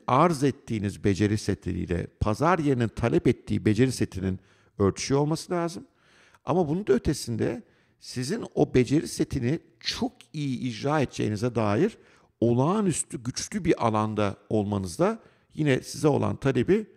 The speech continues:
hızlandıracak gibi gözüküyor. Lütfen bu çerçevede tekrar bakın. Yani eğer ümitsizliğe kapılıyorsanız kapılmayın. Sadece gençken yanlış bir tercih yaptınız. Bu Türkiye'nin sisteminden de biraz böyle oluyor. Yani normalde işte Türkiye'de yanılmıyorsam Sabancı Üniversitesi'nin modeli öyle.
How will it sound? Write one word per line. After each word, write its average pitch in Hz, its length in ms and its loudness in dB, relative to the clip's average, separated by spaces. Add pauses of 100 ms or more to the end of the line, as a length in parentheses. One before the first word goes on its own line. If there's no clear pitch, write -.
(120)
hızlandıracak 120 680 0
gibi 87 200 -4
gözüküyor. 85 460 -6 (640)
Lütfen - 380 -4 (280)
bu 196 300 0 (180)
çerçevede 110 480 -2
tekrar 85 420 -4
bakın. - 240 -6
Yani 170 300 -2 (500)
eğer 202 360 2 (200)
ümitsizliğe 160 640 0
kapılıyorsanız 143 680 0
kapılmayın. 101 580 -4 (220)
Sadece 185 680 0
gençken 170 380 0
yanlış 147 340 0
bir 139 60 -6
tercih 120 300 2
yaptınız. 127 380 0
Bu 151 60 -2
Türkiye'nin 160 400 -2
sisteminden 143 540 -2
de 104 80 0
biraz 90 280 -4
böyle 87 180 0
oluyor. 90 280 0
Yani 113 180 0 (540)
normalde 156 580 2 (180)
işte - 200 -12
Türkiye'de 135 320 -4
yanılmıyorsam 135 460 -2
Sabancı 127 380 0
Üniversitesi'nin 101 540 -2
modeli 90 320 2
öyle. 87 300 2